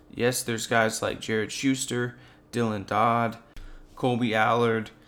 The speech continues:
Smith Shawver. I mean, they have depth, but as guys that's going to be a legitimate playoff arm that would make the playoff roster as a starter,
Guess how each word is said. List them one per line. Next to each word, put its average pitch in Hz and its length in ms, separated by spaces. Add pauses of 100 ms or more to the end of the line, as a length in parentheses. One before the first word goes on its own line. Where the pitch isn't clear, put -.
(260)
Smith 117 320
Shawver. 113 560
I 113 60
mean, 113 240
they 123 180
have 131 460
depth, 131 540 (360)
but 127 120
as 127 200
guys 123 360
that's 110 160
going 117 280
to 117 100
be 117 180
a 110 60
legitimate 110 720
playoff 117 560 (680)
arm 123 460 (1040)
that 120 220
would 113 140
make 117 240
the 113 100
playoff 113 460
roster 104 420
as 107 160
a - 60
starter, 135 580